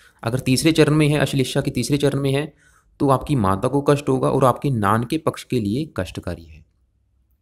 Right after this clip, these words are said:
और इसके अलावा अगर चौथर-, चौथे चरण में आपका, अ,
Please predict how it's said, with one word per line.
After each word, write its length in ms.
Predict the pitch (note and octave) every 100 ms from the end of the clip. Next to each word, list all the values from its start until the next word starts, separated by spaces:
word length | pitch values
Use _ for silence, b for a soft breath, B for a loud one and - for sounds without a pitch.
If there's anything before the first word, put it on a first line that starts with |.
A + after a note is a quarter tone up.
| _ _ _ -
और 120 | B2
इसके 200 | C#3 -
अलावा 140 | E3 A#2+
अगर 160 | C3
चौथर-, 760 | C3+ - C#3 - D3 G2 - b b b b -
चौथे 300 | D3+ D3+ F#3
चरण 280 | D#3 C#3+
में 120 | D3 C#3+
आपका, 420 | C#3 - - C#3+
अ, 400 | - A2+ G2